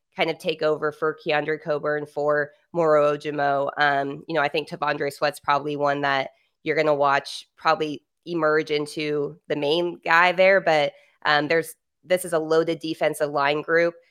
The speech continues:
and that's huge. It's so big because games are won and lost in the trenches. The big bodies, the big humans that Steve Sarkisian always talks about,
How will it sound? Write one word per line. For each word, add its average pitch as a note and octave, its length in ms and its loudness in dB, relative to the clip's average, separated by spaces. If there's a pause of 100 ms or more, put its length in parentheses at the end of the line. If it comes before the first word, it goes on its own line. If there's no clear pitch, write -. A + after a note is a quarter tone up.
(160)
and E3 100 -2
that's - 320 0
huge. A3+ 480 -6
It's - 200 -6
so F3 300 2
big D#3 320 0
because D3+ 440 -4
games E3 440 0
are D3+ 180 2
won D3 260 0
and E3 120 -2
lost D3+ 460 0
in D#3+ 220 -2
the F3 100 0
trenches. D3 600 -4 (300)
The D3+ 140 -2
big F3+ 240 0
bodies, E3 480 4
the D#3 100 0
big E3 260 -4
humans E3 580 0
that D3 180 -4
Steve D#3+ 200 -8
Sarkisian D#3 640 -4
always C#3+ 220 0
talks D#3+ 320 -4
about, C#3+ 360 4